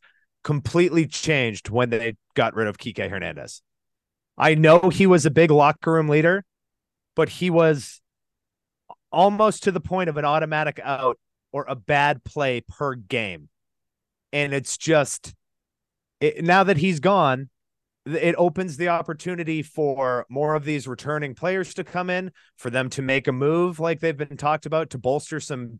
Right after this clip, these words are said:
uh, infield defense and add a right-handed bat. Um,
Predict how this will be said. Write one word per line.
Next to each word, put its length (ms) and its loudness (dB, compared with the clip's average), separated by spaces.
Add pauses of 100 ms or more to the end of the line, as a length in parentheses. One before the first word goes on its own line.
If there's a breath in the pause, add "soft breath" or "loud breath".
(120)
uh, 220 6
infield 500 0
defense 580 -4 (180)
and 240 -4
add 160 2
a 60 2
right-handed 640 0
bat. 400 -2 (460)
Um, 480 -2